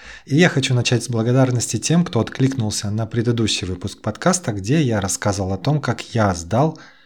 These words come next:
недавно айлтс General Training. Большое спасибо всем за поздравления и за то, что вы рассказали, как этот подкаст вам помог или помогает в вашей текущей подготовке к экзамену.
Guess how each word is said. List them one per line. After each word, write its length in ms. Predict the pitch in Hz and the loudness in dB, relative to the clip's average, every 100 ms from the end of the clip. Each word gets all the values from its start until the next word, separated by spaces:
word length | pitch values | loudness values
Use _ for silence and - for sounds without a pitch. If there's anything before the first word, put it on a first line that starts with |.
| _ | _
недавно 560 | 123 117 123 113 117 117 | -4 2 2 2 -2 -4
айлтс 380 | 117 123 120 - | 0 2 2 -2
General 520 | 117 98 98 95 92 92 | -4 0 0 0 -4 -6
Training. 460 | 92 87 78 78 - - - - - _ | -6 -6 -8 -14 -18 -20 -20 -20 -20 _
Большое 280 | 104 - 143 | -2 2 2
спасибо 380 | 135 135 131 120 | 2 -2 0 0
всем 240 | - 117 | 0 0
за 140 | 110 | -2
поздравления 680 | - 107 113 110 131 175 135 | -2 -2 0 0 2 2 2
и 40 | |
за 140 | 101 107 | 0 -2
то, 300 | - 123 113 - - - - - | 0 0 0 -6 -20 -20 -20 -12
что 560 | - - 113 113 - | -6 -2 0 0 -4
вы 280 | 120 110 123 | -4 2 2
рассказали, 560 | 117 - - 104 135 131 | 2 0 -2 0 2 2
как 320 | - 107 - | 0 -2 -2
этот 240 | 95 - | -8 -8
подкаст 480 | - 98 - 139 135 | -8 -6 -2 -2 0
вам 220 | 110 104 | 0 0
помог 420 | 95 101 127 170 110 | 0 0 0 0 0
или 100 | 104 | 0
помогает 560 | 104 101 104 135 143 | 0 0 0 0 -2
в 60 | 95 | -2
вашей 260 | 101 - | -2 -2
текущей 440 | 92 - 104 - - | -6 -10 -6 -6 -6
подготовке 580 | 98 98 98 104 - 107 | -6 -6 -6 -8 -8 -8
к 80 | |
экзамену. 580 | 101 90 85 80 78 76 | -6 -6 -6 -8 -12 -16